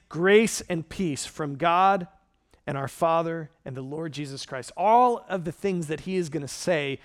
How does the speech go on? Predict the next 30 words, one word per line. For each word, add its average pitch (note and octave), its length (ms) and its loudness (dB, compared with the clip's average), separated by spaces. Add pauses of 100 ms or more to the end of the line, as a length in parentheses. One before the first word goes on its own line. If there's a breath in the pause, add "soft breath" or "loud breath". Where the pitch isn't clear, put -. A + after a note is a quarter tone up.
(140 soft breath)
through D#3 160 -6
this D#3+ 200 -4
letter C#3+ 380 -2 (260 soft breath)
for - 160 -2
Paul F#3 440 2
is D#3 180 -6
flowing C#3 400 -6
from E3+ 380 -2
the C#3+ 80 -6
Holy F3+ 400 0
Spirit, C#3+ 500 -6
inspiring E3 800 -4
him C3+ 300 -10 (240 soft breath)
through C#3+ 160 -6
the C3 60 -6
Father D#3+ 540 -2 (160 soft breath)
and - 120 -8
the B2 40 -8
Son D3 500 -8 (200)
to C#3 160 -6
encourage, B2+ 1000 -6 (240)
to - 140 -8
encourage C3+ 960 -6 (960)
this E3 280 -2
local E3 340 0
band C#3+ 320 -2
of A#2+ 100 -6
brothers D3 340 -4
and A#2+ 120 -10
sisters. - 640 -10